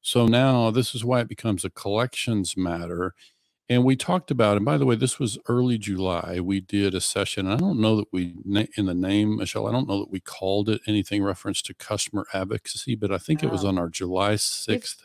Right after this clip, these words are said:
Speaker 2: we've
Speaker 1: episode.
Speaker 2: teased it a bunch of times, but yeah.
Speaker 1: Yeah, but if you go back and find that, uh, episode, I think it's on July sixth, where we talked about,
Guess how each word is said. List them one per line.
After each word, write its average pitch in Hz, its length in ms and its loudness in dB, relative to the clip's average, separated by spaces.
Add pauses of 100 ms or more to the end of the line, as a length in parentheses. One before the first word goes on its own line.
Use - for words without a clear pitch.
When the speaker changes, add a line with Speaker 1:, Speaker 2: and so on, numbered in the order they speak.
Speaker 2:
we've 220 100 -4
Speaker 1:
episode. - 300 -2
Speaker 2:
teased 226 320 2
it 139 80 -2
a 131 80 -6
bunch 131 280 -8
of 135 60 -18
times, 127 540 -8
but 127 180 -8
yeah. 147 320 -4
Speaker 1:
Yeah, 139 220 8
but 113 160 4
if 117 160 0
you 160 60 -4
go 190 120 0
back 160 280 2
and 104 120 -2
find 113 440 2
that, 98 420 -2
uh, 101 240 -2
episode, 107 400 -2
I 98 60 0
think 107 160 -6
it's 101 100 -6
on 95 140 -2
July 95 300 0
sixth, - 360 -4
where 95 80 -2
we 98 140 -2
talked 110 340 -6
about, 92 380 -4